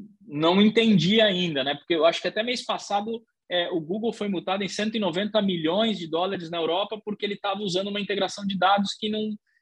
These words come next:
não é permitido. Então, se ele usa lá, ele usa no mundo todo,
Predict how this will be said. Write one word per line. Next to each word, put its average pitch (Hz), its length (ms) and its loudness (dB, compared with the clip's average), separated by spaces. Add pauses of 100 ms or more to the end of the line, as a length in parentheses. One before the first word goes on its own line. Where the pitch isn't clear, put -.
(120)
não 196 160 4
é 202 100 4
permitido. 220 560 0
Então, 135 180 -6
se 175 100 -4
ele 277 100 0
usa 170 240 2
lá, 185 180 -2
ele 240 140 -4
usa 240 140 -4
no 247 80 -4
mundo 254 260 -6
todo, 175 340 -4